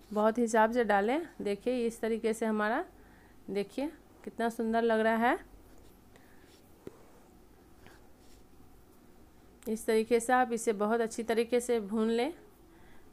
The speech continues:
देखिए अब मैं इसमें पानी हो सके तो डाल, डालूँगी।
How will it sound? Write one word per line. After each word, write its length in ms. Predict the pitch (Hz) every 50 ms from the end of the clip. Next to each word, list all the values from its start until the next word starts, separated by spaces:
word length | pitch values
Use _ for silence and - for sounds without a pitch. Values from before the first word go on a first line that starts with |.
| - 220
देखिए 420 | 214 220 220 - - 254 269 370 370 - - - - - - - - - - - - - - - - - - - - - -
अब 160 | - 220 240
मैं 240 | 240 240 240 233 233
इसमें 400 | 226 226 - 247 233 247 294 320 - -
पानी 280 | - 208 208 214 226 233
हो 140 | 233 240 240
सके 280 | 226 240 226 220 233 226
तो 140 | 226 233 233
डाल, 300 | 208 214 214 214 220 226 - - - - - -
डालूँगी। 580 | 208 214 208 208 220 226 240 247 247 269 330